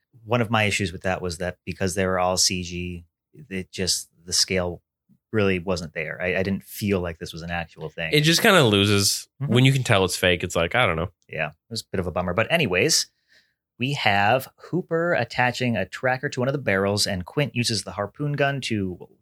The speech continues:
Speaker 1: get one of the barrels into the shark's fin. And you see it just start swimming around, and then it just goes right underwater, and they just have to wait for it to come back up.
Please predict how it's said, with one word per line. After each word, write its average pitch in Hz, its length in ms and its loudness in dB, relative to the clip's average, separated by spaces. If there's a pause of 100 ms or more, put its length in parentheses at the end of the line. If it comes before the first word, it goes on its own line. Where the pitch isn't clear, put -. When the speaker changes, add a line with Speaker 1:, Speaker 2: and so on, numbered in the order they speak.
Speaker 1:
get 127 300 0
one 123 180 0
of 120 120 -2
the 110 80 -6
barrels 104 480 0 (100)
into 107 220 -4
the - 80 -6
shark's - 340 -6
fin. 71 320 -10 (480)
And 98 100 -2
you 92 60 -2
see 104 220 2
it 95 80 -4
just - 160 -2
start - 240 -2
swimming 98 320 0
around, 107 640 2 (420)
and 92 120 -2
then 90 100 0
it 78 60 -10
just 87 200 -10 (180)
goes 98 300 -4
right 101 160 2
underwater, 85 580 -2
and - 120 -14 (560)
they 90 100 -10
just 87 180 -2
have 95 160 -2
to 107 80 -4
wait 117 200 0
for 127 100 -8
it 123 80 -6
to - 80 -16
come 139 160 -2
back 147 240 0
up. - 180 -4